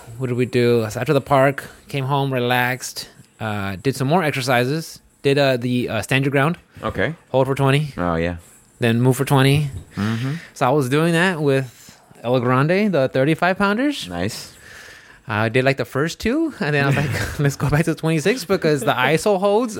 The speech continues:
Speaker 1: are, uh,
Speaker 2: Oh, yeah.
Speaker 1: a bitch." So, I mean, 'cause when you're holding thirty-five pounds in your, in your row,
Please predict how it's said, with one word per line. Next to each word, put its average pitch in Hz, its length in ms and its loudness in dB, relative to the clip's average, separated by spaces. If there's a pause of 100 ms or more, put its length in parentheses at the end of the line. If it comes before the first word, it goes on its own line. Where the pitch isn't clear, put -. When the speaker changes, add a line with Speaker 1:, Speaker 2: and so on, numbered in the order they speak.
Speaker 1:
are, 127 460 4 (100)
uh, 98 480 2
Speaker 2:
Oh, 85 440 2
yeah. 73 320 -6
Speaker 1:
a 131 140 2
bitch." 131 480 -2 (200)
So, 151 220 0
I 143 120 2
mean, 151 200 2
'cause 143 120 2
when 139 80 2
you're 165 120 2
holding 214 180 2
thirty-five 196 380 2
pounds 220 360 0 (1300)
in 165 140 4
your, 147 120 2
in 156 140 4
your 147 120 4
row, 185 420 2